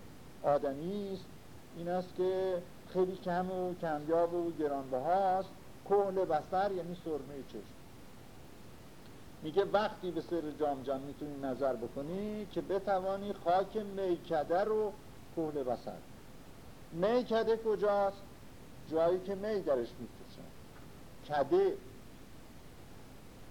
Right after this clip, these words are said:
به معنی خانه است. بتکده یعنی بتخانه، میکده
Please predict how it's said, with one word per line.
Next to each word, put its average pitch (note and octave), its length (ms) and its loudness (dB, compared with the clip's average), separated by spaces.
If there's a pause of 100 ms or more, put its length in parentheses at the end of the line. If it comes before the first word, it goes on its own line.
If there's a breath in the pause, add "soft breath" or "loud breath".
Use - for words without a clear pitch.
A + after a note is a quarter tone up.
(240)
به D3 80 -4
معنی D#3 360 0
خانه C3+ 380 0
است. - 340 -12 (1200)
بتکده D#3+ 720 4 (200)
یعنی D3+ 240 -6 (120)
بتخانه، C#3+ 720 -2 (840)
میکده D3 840 2